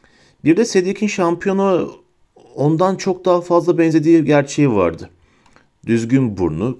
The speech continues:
koyu renk saçları ve kurşuni gözleriyle son derece yakışıklı olan Cedric'in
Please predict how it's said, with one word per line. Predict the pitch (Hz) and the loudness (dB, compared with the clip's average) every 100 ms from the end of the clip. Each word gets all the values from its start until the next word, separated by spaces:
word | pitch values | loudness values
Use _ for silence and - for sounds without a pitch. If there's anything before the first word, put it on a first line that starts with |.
| - | -6
koyu | 107 104 | -2 0
renk | 110 113 | 0 -2
saçları | - 110 - - 90 123 | -2 -4 -4 -4 0 2
ve | 120 117 - - _ _ | 2 0 -4 -20 _ _
kurşuni | - 107 - 120 123 | -2 0 0 -2 0
gözleriyle | 113 110 110 110 120 | 2 2 2 0 -2
son | - 123 | -4 -4
derece | 117 117 | -2 0
yakışıklı | 110 - - 131 | 0 -2 -6 -4
olan | 117 117 | -2 -4
Cedric'in | - 127 92 - 151 | -2 -4 -6 -6 -6